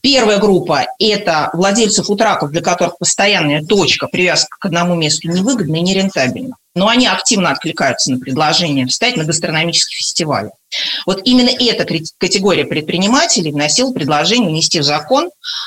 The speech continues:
а, пункт о разрешении на смену точек размещения фудтрака в рамках одного города. Посмотрим, включит ли этот пункт, э, в финальный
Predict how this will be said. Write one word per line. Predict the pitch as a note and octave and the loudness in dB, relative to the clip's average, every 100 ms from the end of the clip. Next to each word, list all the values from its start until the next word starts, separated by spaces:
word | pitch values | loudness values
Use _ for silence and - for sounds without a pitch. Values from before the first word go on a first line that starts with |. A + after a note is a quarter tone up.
| - | -8
а, | - E3 D3+ D3+ | -2 0 2 0
пункт | A3+ D4+ D4 - | 2 2 2 -2
о | - E3 | -2 0
разрешении | E3 F3 F#3 - A3 G#3 E3+ C3+ B2+ - | 2 2 2 2 2 2 2 2 0 -2
на | E3 E3+ | -2 0
смену | - G3 F#3 D3 C3+ B2+ | 2 2 2 2 0 -2
точек | - C4 D#4 B3 | -2 0 0 -2
размещения | C#3 C3+ C#3+ - B3+ G3 | -2 -2 0 2 2 0
фудтрака | D3+ C#3 F3 A3 C3+ | -4 -4 -2 -2 -2
в | |
рамках | D3+ F#3 - | -2 -2 -4
одного | B2+ C#3 D#3+ | -2 0 0
города. | F3+ C#3 A#2+ A2+ - _ _ _ | -2 -4 -6 -10 -16 _ _ _
Посмотрим, | D#3+ D#3+ A3 C#4+ D4 C#3+ | 0 2 4 4 2 -4
включит | - E3 G#3+ - | -4 -2 -2 -2
ли | D#3+ | -2
этот | D3+ C#3+ - | -2 -4 -4
пункт, | F#3 A#3+ A#3 D3+ | -2 -2 -4 -4
э, | C#3+ C#3 C3 | -2 0 -2
в | B2+ C3 _ | -4 -8 _
финальный | E3 E3+ G3 G3+ | -4 0 0 0